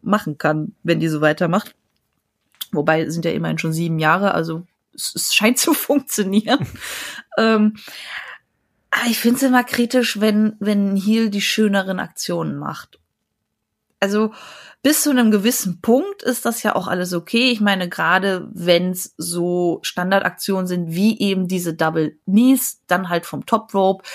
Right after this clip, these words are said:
dass man da eine Steigerung drin hat, das ist ja völlig okay. Aber wenn's dann so ein, so ein fancy Flip noch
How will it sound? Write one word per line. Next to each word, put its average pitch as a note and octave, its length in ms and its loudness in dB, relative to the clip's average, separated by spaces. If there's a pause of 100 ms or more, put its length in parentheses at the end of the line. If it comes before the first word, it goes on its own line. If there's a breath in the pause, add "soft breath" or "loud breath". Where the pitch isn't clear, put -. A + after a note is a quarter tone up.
(100)
dass E3 140 -4
man D#3+ 160 -2
da D3+ 60 0
eine D3+ 120 -4
Steigerung E3 600 2
drin D#3+ 240 -4
hat, D#3 180 -4
das D3+ 100 -6
ist D#3 180 -6
ja D3 100 -6
völlig - 400 -6
okay. A#3+ 360 0 (1200 loud breath)
Aber G#3 280 -2
wenn's A3 280 2
dann A3 220 2
so G3+ 180 2
ein, G3 120 0
so F#3 80 -2
ein F#3 100 -4
fancy G3+ 800 -2
Flip - 640 -2
noch G3 260 -2